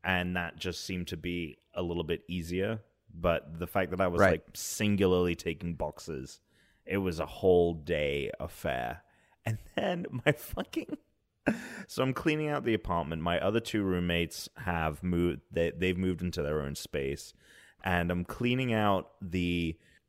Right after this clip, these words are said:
Speaker 1: tuna. Remember when you came over and you're like, "Oh, you keep all of your, uh, cleaning supplies in this closet. That's very, that's very clever," or whatever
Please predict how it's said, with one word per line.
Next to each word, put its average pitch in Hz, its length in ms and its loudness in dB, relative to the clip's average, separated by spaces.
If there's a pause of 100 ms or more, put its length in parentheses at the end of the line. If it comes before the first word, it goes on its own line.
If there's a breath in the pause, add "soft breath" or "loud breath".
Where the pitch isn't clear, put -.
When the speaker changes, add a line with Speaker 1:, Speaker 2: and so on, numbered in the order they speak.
(360)
Speaker 1:
tuna. 98 380 4
Remember 104 460 4
when 104 180 2
you 104 80 0
came 95 280 0
over 92 320 4
and 92 80 2
you're 90 100 4
like, 87 260 2
"Oh, 226 140 2
you 117 160 2
keep - 280 -4
all 170 180 6
of 160 140 2
your, 151 320 8
uh, 143 260 8 (760 loud breath)
cleaning 220 340 6
supplies 90 580 4
in 92 120 4
this 101 140 2
closet. 160 680 4
That's 135 160 -2
very, 120 360 6 (360 soft breath)
that's 160 140 0
very 101 240 8
clever," 104 540 6
or 82 60 6
whatever 78 420 4